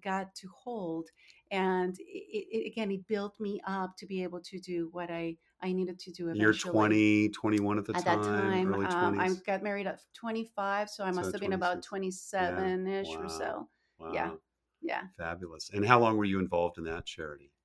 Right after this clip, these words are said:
Speaker 1: So
Speaker 2: That
Speaker 1: for a good
Speaker 2: orphanage?
Speaker 1: year,
Speaker 2: Yeah.
Speaker 1: I was there. And
Speaker 2: Right.
Speaker 1: then after we ended up moving to, uh, Melbourne,
Speaker 2: Got it.
Speaker 1: Australia, which
Speaker 2: Very
Speaker 1: again,
Speaker 2: different country.
Speaker 1: <laughs> holy cow, it was
Speaker 2: Back to the
Speaker 1: amazing.
Speaker 2: West in many
Speaker 1: <laughs> Yes.
Speaker 2: ways.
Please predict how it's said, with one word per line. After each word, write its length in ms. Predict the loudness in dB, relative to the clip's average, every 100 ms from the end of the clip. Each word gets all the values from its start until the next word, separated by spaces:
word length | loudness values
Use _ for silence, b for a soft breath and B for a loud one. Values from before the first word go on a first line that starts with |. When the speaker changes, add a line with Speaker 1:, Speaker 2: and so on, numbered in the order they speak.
| -12
Speaker 1:
So 480 | -4 0 2 2 0
Speaker 2:
That 40 |
Speaker 1:
for 80 | -2
a 60 | -2
good 240 | 0 0
Speaker 2:
orphanage? 120 | 0
Speaker 1:
year, 600 | -4 0 2 0 -2 -6 -8
Speaker 2:
Yeah. 180 | -8 -6 -2
Speaker 1:
I 140 | 0
was 180 | 0 -2
there. 400 | -4 -6 -6 -14 _ _ _ -6
And 440 | 0 2 4 2
Speaker 2:
Right. 80 | 2
Speaker 1:
then 220 | 2 2
after 320 | 0 -2 -6
we 100 | -2 0
ended 180 | 0
up 120 | -2 -2
moving 300 | 0 0 -2 -2
to, 440 | -4 -2 -4 -6 -16 _ -6
uh, 260 | -4 -2
Melbourne, 600 | 0 2 2 -2 -4 -4 -6 -6
Speaker 2:
Got 140 | -4
it. 20 |
Speaker 1:
Australia, 680 | -4 -4 -2 -2 0 0 -2 -4
which 180 | 2
Speaker 2:
Very 220 | 10 12 12
Speaker 1:
again, 100 | 8
Speaker 2:
different 240 | 6 2
country. 460 | 4 4 4 2 2
Speaker 1:
<laughs> 20 |
holy 200 | 0 -2
cow, 220 | 0 0
it 40 | -2
was 120 | 6
Speaker 2:
Back 260 | 10 10 8
to 100 | 6
the 100 | 6
Speaker 1:
amazing. 100 | 8
Speaker 2:
West 420 | 8 8 4 2
in 120 | 4
many 200 | 4 4
Speaker 1:
<laughs> 0 |
Yes. 100 | 2
Speaker 2:
ways. 540 | 2 0 0 -4 -6